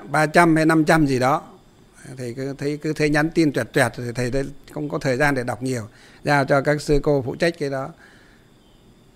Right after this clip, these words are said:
Thỉnh thoảng nó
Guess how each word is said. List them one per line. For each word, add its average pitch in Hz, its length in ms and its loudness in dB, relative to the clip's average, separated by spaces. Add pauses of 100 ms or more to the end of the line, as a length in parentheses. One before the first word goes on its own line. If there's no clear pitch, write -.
(2750)
Thỉnh 123 160 -4
thoảng 113 280 0
nó 143 100 -2